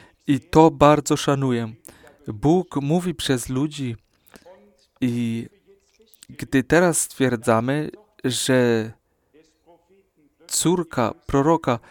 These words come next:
nagle otrzymuje wskazówkę, "Idź i odwiedź brata Franka".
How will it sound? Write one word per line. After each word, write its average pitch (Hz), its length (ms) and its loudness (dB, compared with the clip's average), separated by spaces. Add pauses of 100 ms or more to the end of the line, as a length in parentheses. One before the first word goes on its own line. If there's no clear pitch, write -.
(240)
nagle 151 380 2
otrzymuje 147 420 0
wskazówkę, 139 640 -4 (420)
"Idź 202 460 0 (920)
i 151 300 -6 (100)
odwiedź 165 800 2
brata 139 680 0
Franka". 143 600 -2